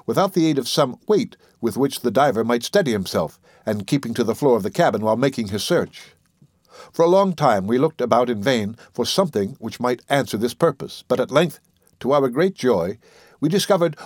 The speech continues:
one of the weather forechains so loose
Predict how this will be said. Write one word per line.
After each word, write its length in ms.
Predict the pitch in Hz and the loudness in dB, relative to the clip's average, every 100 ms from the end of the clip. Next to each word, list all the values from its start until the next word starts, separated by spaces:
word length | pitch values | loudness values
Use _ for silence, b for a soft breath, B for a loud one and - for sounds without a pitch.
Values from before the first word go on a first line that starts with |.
| - | -2
one 120 | 170 | 0
of 160 | 190 147 | 0 0
the 200 | 143 135 | 0 0
weather 300 | 160 196 143 | 0 0 -2
forechains 640 | - 190 - 110 92 92 - | -2 -4 -2 -2 -2 -6 -10
so 160 | - 151 | -2 0
loose 420 | 185 131 98 - | 2 2 0 -10